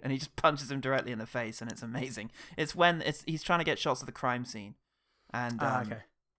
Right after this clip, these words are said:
Speaker 1: yeah, he just punches him in the face, and it's great.
Speaker 2: As though he were a Mass Effect.
Speaker 1: <laughs>
Speaker 2: I
Speaker 1: Your turn.
Speaker 2: loved, yeah, I, I loved when Carla Gugino's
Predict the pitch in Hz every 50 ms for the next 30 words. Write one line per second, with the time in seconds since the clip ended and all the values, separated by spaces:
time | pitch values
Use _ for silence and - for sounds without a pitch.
0 | _ _ _ _ _ _ - - 139 123 117 123 143 - - 190 139 - - 120
1 | 123 127 123 123 - - 123 123 120 - - 113 117 - - 110 113 117 - -
2 | _ _ - - 131 127 - 135 120 117 117 123 120 123 131 131 135 143 135 -
3 | - - - 110 - - - - _ _ _ _ _ _ _ _ _ _ _ _
4 | _ _ _ - - - 240 - - - - - - - - _ - - _ _
5 | _ _ _ _ - 113 123 120 120 123 123 120 - - - _ _ _ _ -
6 | 117 107 104 104 101 - 123 123 127 127 - 117 117 120 123 127 131 131 - -
7 | _ _ _ - - - 135 135 131 127 - 139 131 131 123 123 123 123 120 117
8 | 117 - -